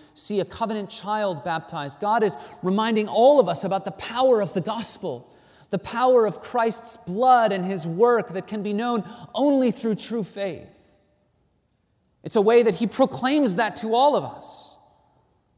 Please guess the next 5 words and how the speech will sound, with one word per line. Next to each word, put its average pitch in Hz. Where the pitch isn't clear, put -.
and 147
calls 185
us 113
to 127
himself. 113